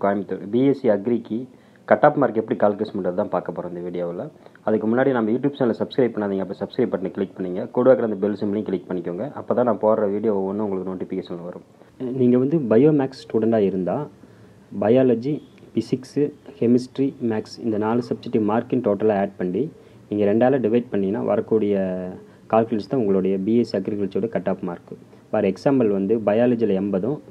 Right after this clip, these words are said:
பிசிக்ஸில் எண்பதும், கெமிஸ்ட்ரியில் எண்பதும், மேத்ஸில் எண்பதும் எடுத்திருந்தீங்களா, இந்த மார்க்கெல்லாம் ஆட் பண்ணி நீங்க ரெண்டால divide பண்ணீங்களா, ஒன் சிக்ஸ்டி வரும். அதுதான் உங்களுக்கு பி எஸ் சி அக்ரியோட cut off mark. Next, நீங்க வந்து பியூர் சயின்ஸ் ஸ்டூடெண்ட்டாக இருந்தீங்களா,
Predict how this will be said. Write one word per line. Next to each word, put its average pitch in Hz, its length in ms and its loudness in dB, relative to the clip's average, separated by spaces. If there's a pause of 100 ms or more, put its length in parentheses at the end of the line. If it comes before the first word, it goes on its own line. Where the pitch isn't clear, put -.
பிசிக்ஸில் 113 520 -2
எண்பதும், 98 360 -2 (380)
கெமிஸ்ட்ரியில் 120 560 2
எண்பதும், 101 340 -2 (180)
மேத்ஸில் 120 380 -2
எண்பதும் 101 280 0
எடுத்திருந்தீங்களா, 92 500 -4 (120)
இந்த 220 200 -2
மார்க்கெல்லாம் 120 480 0
ஆட் 110 180 -6
பண்ணி 131 240 -2 (460)
நீங்க 104 220 0
ரெண்டால 120 340 2
divide 120 240 0
பண்ணீங்களா, 101 340 0
ஒன் 98 140 -2
சிக்ஸ்டி 95 260 -6
வரும். 87 180 -4 (200)
அதுதான் 107 260 0
உங்களுக்கு 107 240 0
பி 107 160 2
எஸ் 110 100 -4
சி 110 60 0
அக்ரியோட 98 460 -2 (180)
cut - 200 -4
off 92 160 -4
mark. 82 200 -14 (1120)
Next, 120 280 0 (180)
நீங்க 113 220 4
வந்து 139 220 -2 (140)
பியூர் 151 240 2 (360)
சயின்ஸ் 151 300 0
ஸ்டூடெண்ட்டாக 113 420 -2
இருந்தீங்களா, 95 420 -4